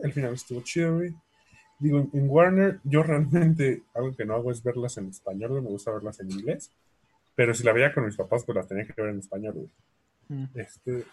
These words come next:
Speaker 2: Ay,
Speaker 1: y
Speaker 2: la
Speaker 1: hubo
Speaker 2: tra-,
Speaker 1: un
Speaker 2: la traducción era malísima, el doblaje.
Speaker 1: Sí, güey, hubo cam-, y deja tú de que fuera malísima, güey. En cierta temporada hubo cambios de doblaje, güey, que duraron muy poco, güey. O sea, hubo...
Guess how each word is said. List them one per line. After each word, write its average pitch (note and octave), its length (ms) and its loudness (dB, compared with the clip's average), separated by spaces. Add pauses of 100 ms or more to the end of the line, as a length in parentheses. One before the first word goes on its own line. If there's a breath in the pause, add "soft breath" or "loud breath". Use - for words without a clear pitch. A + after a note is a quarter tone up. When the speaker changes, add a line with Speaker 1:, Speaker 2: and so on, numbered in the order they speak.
(240)
Speaker 2:
Ay, C#3 180 -2
Speaker 1:
y C#3+ 40 6
Speaker 2:
la C#3+ 60 6
Speaker 1:
hubo D#3 100 4
Speaker 2:
tra-, E3 80 4
Speaker 1:
un E3+ 80 4
Speaker 2:
la C3 180 2
traducción C3+ 320 -6
era D3+ 120 2
malísima, A#2+ 520 -4
el A2+ 60 -8
doblaje. A2+ 420 -8 (180)
Speaker 1:
Sí, C#3 240 -2
güey, C3 220 2
hubo D3 240 2
cam-, D#3+ 300 4
y A#2 220 -4
deja C#3 340 2
tú C#3+ 160 -2
de C#3+ 100 0
que G#2+ 140 -8
fuera B2+ 220 0
malísima, G#2+ 420 -8
güey. F2 260 -8 (440)
En A2+ 180 -6
cierta C3+ 380 0
temporada A2 420 0
hubo B2+ 220 0
cambios B2 420 2
de A2 80 -2
doblaje, F#2+ 480 -2
güey, D#3 240 -2 (140)
que G#2 100 2
duraron G#2+ 420 2
muy B2+ 200 2
poco, B2+ 340 0
güey. G2 160 -2
O - 20 -4
sea, B2 120 -6
hubo... C3 160 -4